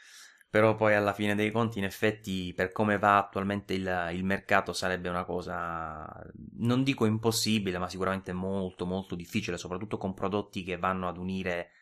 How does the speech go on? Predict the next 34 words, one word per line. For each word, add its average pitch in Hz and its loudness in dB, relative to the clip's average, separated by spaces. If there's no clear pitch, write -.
eh, 85 -6
la 82 -6
creme, 107 2
insomma 98 -2
proprio 104 -4
il 107 -4
top 110 4
delle, 92 -2
dell'evoluzione 98 -2
che 90 -2
necessariamente 98 -4
ti - -16
porta 90 -2
a 90 0
doverti 87 -6
appoggiare 90 -2
a 80 -6
que-, 90 -4
a 85 -2
Gorilla 90 -6
Glass 90 -4
per 87 -10
il 85 -14
display, 90 0
a 85 -8
quello, 87 -6
insomma, - -12
comunque 92 -6
a 82 -12
tante 92 -4
altre 87 -6
aziende 85 -10
che - -12
ovviamente, 87 -6